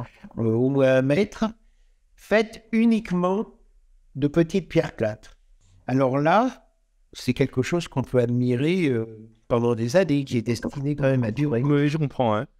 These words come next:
Speaker 2: On voit bien ici le, le, le, l'harmonie entre l'écologie, euh, et,
Speaker 1: Ah
Speaker 2: et
Speaker 1: oui,
Speaker 2: l'art,
Speaker 1: oui,
Speaker 2: euh,
Speaker 1: oui,
Speaker 2: l'esthétique.
Speaker 1: oui, oui. Ça me paraît un art, euh, un art écologique. Et je trouve que, euh,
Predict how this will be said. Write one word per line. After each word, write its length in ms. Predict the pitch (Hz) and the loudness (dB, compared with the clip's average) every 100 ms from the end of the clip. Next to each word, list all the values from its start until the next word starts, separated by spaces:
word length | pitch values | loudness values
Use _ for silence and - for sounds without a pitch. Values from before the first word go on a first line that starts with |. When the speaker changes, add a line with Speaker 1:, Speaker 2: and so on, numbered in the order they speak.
| _ _ _ - | _ _ _ 0
Speaker 2:
On 60 | |
voit 100 | 117 | 2
bien 200 | 123 165 | 4 2
ici 280 | 143 - 165 | 2 -2 0
le, 360 | 143 113 110 107 | 2 4 2 2
le, 160 | 107 | 0
le, 400 | 104 107 107 107 107 110 | 0 -2 -4 -6 -8 -6
l'harmonie 560 | 110 120 117 117 127 147 | -2 0 2 0 2 0
entre 260 | 120 117 | 0 0
l'écologie, 800 | 113 120 - 120 120 120 165 180 | 2 0 0 0 0 -2 -4 -2
euh, 260 | 120 104 104 | 0 0 0
et, 180 | 113 110 | 0 0
Speaker 1:
Ah 100 | 143 | 0
Speaker 2:
et 20 | |
Speaker 1:
oui, 60 | 117 | 0
Speaker 2:
l'art, 300 | 139 110 - - | 0 -2 -8 -2
Speaker 1:
oui, 180 | 156 147 | 0 0
Speaker 2:
euh, 40 | |
Speaker 1:
oui, 60 | - | 0
Speaker 2:
l'esthétique. 600 | 127 - 120 - - - _ | -2 -2 -6 -8 -16 -18 _
Speaker 1:
oui, 80 | 139 | -2
oui. 240 | 123 120 - _ _ _ | 0 -2 -4 _ _ _
Ça 180 | - 139 | -2 0
me 100 | 139 | 2
paraît 360 | 147 135 160 | 0 2 0
un 180 | 139 131 | 0 2
art, 340 | 147 151 135 120 | 0 0 0 2
euh, 500 | 117 110 107 104 - _ - - | 2 2 0 -2 -6 _ -8 0
un 160 | 120 | 2
art 160 | 160 151 | 2 0
écologique. 800 | 139 143 131 113 120 160 - - _ _ _ | 0 0 0 0 -2 -4 -8 -20 _ _ _
Et 140 | 120 123 | -2 0
je 100 | 139 | 0
trouve 440 | 131 - 170 - | -2 -6 -6 -6
que, 720 | - 127 117 113 107 107 104 - _ _ - | 0 2 4 2 2 0 -2 -8 _ _ -10
euh, 380 | 107 101 98 95 | -6 -4 -2 -2